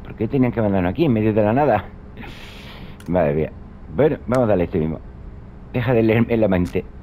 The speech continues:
Papá y yo les estábamos enseñando a hablar a los peces para conocer los secretos de los tesoros oceánicos y forrarnos. Era un buen plan. Es majo, me gustaría que volviese.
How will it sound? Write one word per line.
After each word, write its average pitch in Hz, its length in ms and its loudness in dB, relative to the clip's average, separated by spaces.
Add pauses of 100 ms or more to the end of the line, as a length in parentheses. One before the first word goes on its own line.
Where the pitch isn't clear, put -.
(760)
Papá 104 380 0
y 95 80 2
yo 117 320 4
les 90 200 0
estábamos 117 680 2
enseñando 98 440 2
a - 20 6
hablar 113 220 4
a - 20 4
los 95 100 4
peces 110 260 -2
para 110 140 4
conocer 92 300 2
los 104 80 0
secretos 107 340 0
de 110 80 6
los 98 100 0
tesoros 98 400 -2
oceánicos 127 380 2
y - 20 -16
forrarnos. 85 400 0 (120)
Era 117 140 4
un 120 40 4
buen 95 140 2
plan. - 180 -6 (560)
Es 123 160 2
majo, 87 260 -2
me 80 120 -4
gustaría 104 320 2
que 120 60 4
volviese. 76 400 0